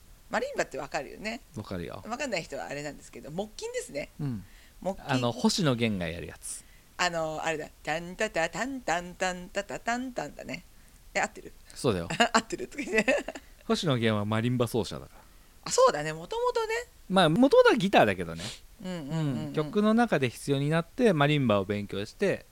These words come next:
Speaker 2: 叩けるようになったっていう。
Speaker 1: はいはいはいはいはい。まあ、マリンバ自体ね、星野源って聞くとさ、
Speaker 2: うん。
Speaker 1: やっぱこう、音としてさ、柔らかかったり、丸みがあったりとかさ。
Speaker 2: うん、そうだね。
Speaker 1: で、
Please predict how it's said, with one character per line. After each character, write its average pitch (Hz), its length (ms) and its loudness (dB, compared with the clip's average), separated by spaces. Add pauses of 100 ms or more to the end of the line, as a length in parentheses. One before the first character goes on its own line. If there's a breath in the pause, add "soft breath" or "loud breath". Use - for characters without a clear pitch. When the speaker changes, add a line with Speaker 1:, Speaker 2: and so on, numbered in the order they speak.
(160)
Speaker 2:
叩 113 240 -4
け 110 80 -2
る 95 60 -2
よ 90 60 -4
う 87 40 -6
に 85 60 -10
な 87 80 -12
っ 92 120 -18
た - 80 -20
っ - 20 -20 (180)
て - 40 -20
い - 60 -20
う。 147 60 -12
Speaker 1:
は 139 40 -10
い 143 80 -12
は - 180 -16
い 160 60 -14
は - 180 -16
い - 60 -14
は - 180 -16
い - 60 -14
は - 200 -18
い。 - 100 -16 (200)
ま 277 100 -6
あ、 - 20 -6 (260)
マ 269 120 -8
リ - 20 -10
ン 508 220 -6
バ 571 80 0
自 539 160 -8
体 151 180 -6
ね、 143 300 -8
星 - 280 -12
野 147 100 -8
源 165 220 -6
っ - 0 -
て 135 320 -14
聞 - 160 -20
く 151 60 -20
と - 120 -18
さ、 - 220 -14 (240)
Speaker 2:
う 147 60 0
ん。 120 160 -2 (180)
Speaker 1:
や - 80 -20
っ - 40 -20
ぱ - 80 -20
こ 131 300 -16 (140)
う、 151 40 -10
音 240 200 -6
と 151 140 -14
し - 140 -14
て - 100 -20
さ、 - 180 -18 (300)
柔 127 60 -14 (200)
ら 220 140 -6
か 220 140 -8
か 151 120 -12
っ - 60 -18 (100)
た - 80 -18
り、 131 160 -18
丸 151 260 -10
み 247 140 -8
が 226 120 -10
あ - 20 -10
っ 220 60 -16 (100)
た 127 100 -16
り - 100 -20
と - 100 -20
か - 100 -20
さ。 170 100 -4
Speaker 2:
う 180 40 4
ん、 117 340 2
そ 123 140 -4
う 92 80 -6
だ 85 120 -10
ね。 95 200 -6 (100)
Speaker 1:
で、 - 180 -6